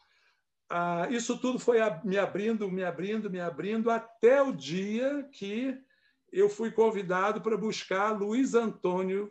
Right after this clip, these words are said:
Gasparetto no aeroporto de São Francisco, porque ele foi convidado para dar uma demonstração para todo mundo ali no Instituto de Exalém. Foi convidado pelo diretor de Exalém,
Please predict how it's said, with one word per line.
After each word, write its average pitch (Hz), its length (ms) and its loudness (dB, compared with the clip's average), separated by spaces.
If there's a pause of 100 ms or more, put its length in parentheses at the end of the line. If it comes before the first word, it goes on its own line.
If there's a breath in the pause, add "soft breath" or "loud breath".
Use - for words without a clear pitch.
(160)
Gasparetto 151 1080 -4
no 185 100 -4
aeroporto 165 560 -2
de 156 80 -12
São 151 240 -4
Francisco, 180 1040 -6 (480 soft breath)
porque 202 320 -4
ele 214 160 2
foi 226 300 4
convidado 202 960 2
para 202 160 -2
dar 180 200 -2
uma 190 140 -2
demonstração 190 1400 2
para 180 480 -4
todo 233 640 4
mundo 180 460 0
ali 170 440 -4 (640 soft breath)
no 147 140 -6
Instituto 156 640 -2
de 127 140 -10
Exalém. 127 680 -6 (320)
Foi 127 80 -6
convidado 143 540 -4
pelo 147 180 -6
diretor 156 680 2
de 135 100 -4
Exalém, 113 520 -6